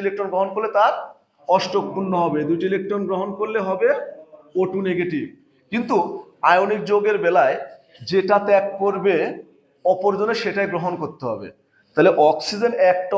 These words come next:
অক্সিজেন যদি দুইটা গ্রহণ করার ক্ষমতা থাকে অষ্টক পূর্ণের জন্য, তাহলে সোডিয়াম কয়টা ত্যাগ করতেছে? এর জন্য সোডিয়ামকে দিতে হবে দুইটা। দেখো already সোডিয়াম কয়টা আছে, এর জন্য যুক্ত হয়েছে দুইটা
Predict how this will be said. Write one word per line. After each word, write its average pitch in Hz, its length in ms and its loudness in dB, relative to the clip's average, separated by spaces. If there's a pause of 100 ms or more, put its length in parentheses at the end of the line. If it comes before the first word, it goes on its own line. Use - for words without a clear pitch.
অক্সিজেন 208 400 -4
যদি 220 120 -4 (120)
দুইটা 180 260 -4 (100)
গ্রহণ 190 280 0
করার 202 240 -2
ক্ষমতা 180 340 -4 (100)
থাকে 175 180 -4 (120)
অষ্টক 170 360 -10
পূর্ণের 202 360 -4
জন্য, 143 160 -4 (480)
তাহলে 170 240 0
সোডিয়াম 202 280 4
কয়টা 214 220 2
ত্যাগ 220 180 0
করতেছে? 208 340 -6 (680)
এর 175 140 8
জন্য 202 140 4 (180)
সোডিয়ামকে 190 580 2
দিতে 185 240 -2
হবে 185 220 2 (400)
দুইটা। 156 380 -6 (300)
দেখো 156 240 -4
already 180 340 0
সোডিয়াম 180 240 -4
কয়টা 190 280 -2
আছে, 143 180 -4 (840)
এর 175 120 6
জন্য 208 140 2 (120)
যুক্ত 180 320 -6
হয়েছে 196 220 -2 (160)
দুইটা 185 240 -2